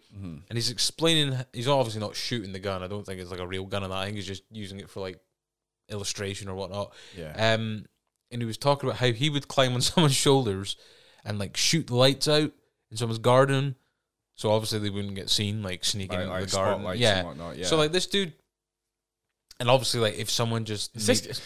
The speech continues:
Speaker 1: Tom Clancy, Splinter Cell, eat your heart out,
Speaker 2: <laughs>
Speaker 1: mate.
Speaker 2: Yeah, I
Speaker 1: Like,
Speaker 2: know, right?
Speaker 1: come on. <laughs> That's a
Speaker 2: But, um, like, he was obviously someone that you've got to think probably someone, like, Nixon wanted because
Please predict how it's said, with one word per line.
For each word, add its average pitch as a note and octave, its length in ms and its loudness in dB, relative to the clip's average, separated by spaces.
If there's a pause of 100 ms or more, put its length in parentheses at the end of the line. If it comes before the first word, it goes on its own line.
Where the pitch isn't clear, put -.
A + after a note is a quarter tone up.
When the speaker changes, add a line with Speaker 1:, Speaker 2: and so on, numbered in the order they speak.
(160)
Speaker 1:
Tom B3 220 2
Clancy, D#3 400 6
Splinter C#3 360 2
Cell, G#2 300 2
eat - 140 -2
your A2 100 2
heart A#2 380 4
out, F3+ 80 6
Speaker 2:
<laughs> - 0 -
Speaker 1:
mate. F#3 160 6
Speaker 2:
Yeah, D3 180 8
I E3+ 40 8
Speaker 1:
Like, D3+ 100 6
Speaker 2:
know, F#3+ 160 12
right? D#3 240 10
Speaker 1:
come D#3 320 10
on. D3+ 80 -2
<laughs> - 40 -12
That's F3 280 4
a G3+ 260 10
Speaker 2:
But, C#3+ 300 8
um, C3 160 -2 (960)
like, A2+ 160 -4
he C#3+ 160 0
was B2+ 440 -4 (640)
obviously G#2 320 -4
someone F#2+ 540 -4 (520)
that G2+ 220 -4 (120)
you've A2 220 -16
got G#2 240 0
to G2+ 60 -6
think G#2 400 -8 (2000)
probably C#3+ 360 4
someone, A#2+ 400 0
like, F#2+ 240 -2 (200)
Nixon G2 320 -10
wanted A2 420 -4
because G2 560 -4